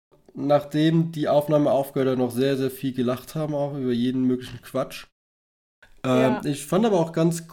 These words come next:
Speaker 1: cool, dass das so, dass man halt einfach gesehen hat, okay, man macht da was, was halt immer routinierter wird, was, wo es immer mehr so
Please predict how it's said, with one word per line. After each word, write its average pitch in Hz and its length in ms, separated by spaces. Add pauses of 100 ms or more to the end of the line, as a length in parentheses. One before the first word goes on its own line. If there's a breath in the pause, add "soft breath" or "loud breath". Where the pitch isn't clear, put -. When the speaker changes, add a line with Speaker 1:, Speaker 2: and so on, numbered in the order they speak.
Speaker 1:
cool, 196 180
dass 156 260
das 143 380
so, 123 640 (840)
dass 143 180
man 165 120
halt 147 100
einfach 151 320
gesehen 143 280
hat, 139 140
okay, 131 220
man 139 140
macht 160 240
da 180 140
was, 190 420
was 139 200
halt 131 120
immer 143 200
routinierter 131 720
wird, 139 280
was, 110 480 (600)
wo 131 220
es 127 60
immer 160 200
mehr 143 260
so 123 600